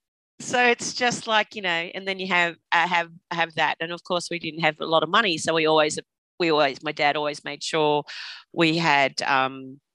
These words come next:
um, like, food on the table and veggie patches and gardens. And my dad was obsessed with having nice gardens. It was one of his things.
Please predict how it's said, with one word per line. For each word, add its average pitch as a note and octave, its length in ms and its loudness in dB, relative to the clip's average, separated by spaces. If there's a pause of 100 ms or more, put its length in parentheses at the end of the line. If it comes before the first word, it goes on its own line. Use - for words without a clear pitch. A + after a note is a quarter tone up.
(1400)
um, C#3 220 -4
like, C#3 160 -2
food G#3 280 2
on D#3 80 2
the C#3+ 80 -2
table C3+ 400 -2
and C#3 140 -14
veggie G#3+ 300 0
patches - 400 -4
and C#3+ 120 -12
gardens. D#3 560 4
And C3+ 140 -20 (160)
my D3 120 -2
dad D3+ 220 2
was D3+ 120 -8
obsessed D3+ 380 -6
with C#3 80 -10
having C#3 260 0
nice C3+ 260 -4
gardens. - 500 2
It - 60 -16
was - 120 -16
one D#3+ 120 0
of D#3+ 80 -4
his D3 200 -10
things. - 380 -14